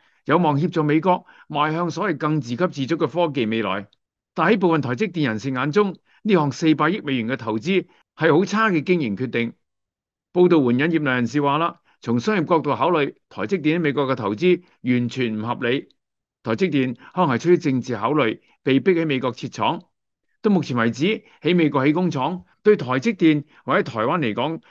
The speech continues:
嘅好處都係微乎其微。台積電喺二零二零年五月宣布喺美國亞利桑那州首府鳳凰城設廠，最初承諾投資只係一百二十億美元，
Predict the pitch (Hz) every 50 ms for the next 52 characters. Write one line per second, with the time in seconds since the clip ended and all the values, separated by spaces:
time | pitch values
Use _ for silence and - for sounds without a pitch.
0 | _ - 175 147 135 160 156 - 151 131 165 156 135 113 95 92 92 90 113 104
1 | 101 92 107 98 98 101 101 113 110 - _ _ _ _ _ _ _ _ _ _
2 | _ - 135 156 196 254 220 196 170 156 151 143 _ _ - - - 202 226 180
3 | 165 139 120 117 120 123 139 127 120 117 117 120 120 113 123 147 151 147 131 -
4 | - _ _ _ _ _ - - 240 214 214 214 190 165 156 143 - - 147 139
5 | - - - 185 185 175 151 107 95 101 - 175 165 170 160 _ _ _ _ -
6 | - 120 170 151 127 165 180 - - 139 127 117 104 98 101 95 117 101 101 92
7 | 131 - - 113 113 165 185 - _ _ _ _ _ _ _ _ _ - 151 156
8 | 143 196 202 147 143 120 123 135 147 - - 113 110 117 120 120 202 226 240 214
9 | - _ _ _ _ - - 180 160 170 185 180 156 127 - 131 113 104 - 120
10 | 117 160 185 - - 110 104 123 120 110 101 104 95